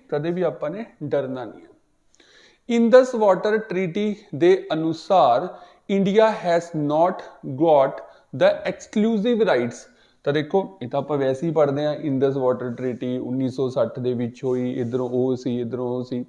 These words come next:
ਹਨਾ? ਪੜ੍ਹਦੇ ਹਾਂ ਨਾ, World Bank and all। ਚਲੋ, ਉਹ ਚੀਜ਼ ਹੀ ਹੁਣ ਡਿਸਕਸ ਕਰਨੀ। ਤਾਂ ਇਹਦੇ ਵਿੱਚ ਆਪਾਂ ਪੜ੍ਹਦੇ ਹਾਂ ਵੀ ਰਾਵੀ, ਬਿਆਸ, ਸਤਲੁਜ ਆਪਣੀ ਹੈ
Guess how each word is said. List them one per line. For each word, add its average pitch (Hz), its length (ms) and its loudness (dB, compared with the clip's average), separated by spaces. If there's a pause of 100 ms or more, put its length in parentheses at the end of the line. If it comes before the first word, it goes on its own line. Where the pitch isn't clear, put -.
ਹਨਾ? 170 100 -4
ਪੜ੍ਹਦੇ 147 300 -2
ਹਾਂ 180 80 -2
ਨਾ, 226 100 -10 (800)
World 135 180 -4
Bank 135 200 -6 (120)
and 131 80 -2
all। 156 340 -2 (280)
ਚਲੋ, 135 220 -4
ਉਹ 135 60 -2
ਚੀਜ਼ 135 240 -6
ਹੀ 139 40 -6
ਹੁਣ 123 160 -8
ਡਿਸਕਸ 123 340 -8
ਕਰਨੀ। 156 340 -6 (400)
ਤਾਂ 180 160 -8 (180)
ਇਹਦੇ 165 280 2
ਵਿੱਚ 160 540 -4
ਆਪਾਂ 143 240 -6
ਪੜ੍ਹਦੇ 190 280 -4
ਹਾਂ 214 60 -6
ਵੀ 208 100 -4
ਰਾਵੀ, 175 260 -2
ਬਿਆਸ, 196 280 -4
ਸਤਲੁਜ 202 380 -8
ਆਪਣੀ 233 340 -4
ਹੈ 220 120 -8